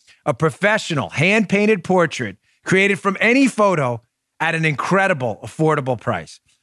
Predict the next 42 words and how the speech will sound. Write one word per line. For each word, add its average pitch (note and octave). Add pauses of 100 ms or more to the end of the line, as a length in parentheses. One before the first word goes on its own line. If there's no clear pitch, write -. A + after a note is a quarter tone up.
(180)
Choose A3+
from G3+
a F#3+
team G#3
of A#2+
world-class F3
artists C#3
and D#3
work F#3
with F3
them D3
until C#3+
every G#3+
detail G3+
is E3
perfect. - (280)
Their D3
user-friendly F#3+
platform F#3
lets D#3+
you D#3+
order C#3+
a C3
custom-made, F3+ (280)
hand-painted G#3
portrait F3
in D3+
less D#3
than C3+
five D3+
minutes. A#2+ (540)
And C#3+
you'll F#3
get E3+
a C3
hand-painted G3+
portrait G3
delivered G3+
in F3
about A#2
three C#3
weeks. A2